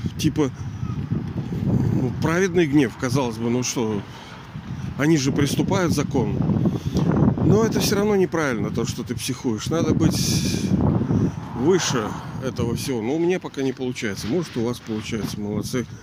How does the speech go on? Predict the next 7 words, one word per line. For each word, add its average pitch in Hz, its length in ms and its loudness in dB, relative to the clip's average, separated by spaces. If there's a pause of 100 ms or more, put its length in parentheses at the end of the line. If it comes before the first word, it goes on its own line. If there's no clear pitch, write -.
(2250)
Так 147 160 -2
вот, 175 180 6
эти 170 220 4
души, 165 340 4
они, 156 300 6 (1800)
получается, 135 560 2
целый, 147 480 2